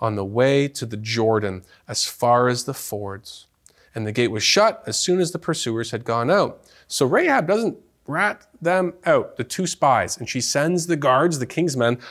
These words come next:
on a wild chase. The skiddy, the ci-, the skiddy gates, the city gates close for the night, and now the spies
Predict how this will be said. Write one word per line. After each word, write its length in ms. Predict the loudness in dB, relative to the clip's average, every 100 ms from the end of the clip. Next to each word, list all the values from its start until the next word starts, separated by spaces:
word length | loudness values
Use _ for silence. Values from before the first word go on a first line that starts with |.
| -6
on 100 | 0
a 60 | 2
wild 420 | 4 4 4 2
chase. 500 | -2 -2 -2 -6 -8 _ -6
The 100 | -4
skiddy, 380 | 0 2 2
the 160 | 2 0
ci-, 260 | 2 2 2
the 160 | 0
skiddy 340 | -4 -4 -2 0
gates, 320 | -2 -2 -10 -12 -8
the 100 | -4
city 340 | -2 0 2
gates 280 | 2 0 -2
close 440 | 0 4 4 4
for 140 | 2 2
the 100 | 4
night, 420 | 4 2 0 -8 _ -10 -10 -20 _ _ _ -16
and 180 | -14 -10
now 720 | -8 -6 -4 -2 -2 -2 -4
the 120 | -4
spies 920 | -6 -2 2 6 6 4 2 -4 -12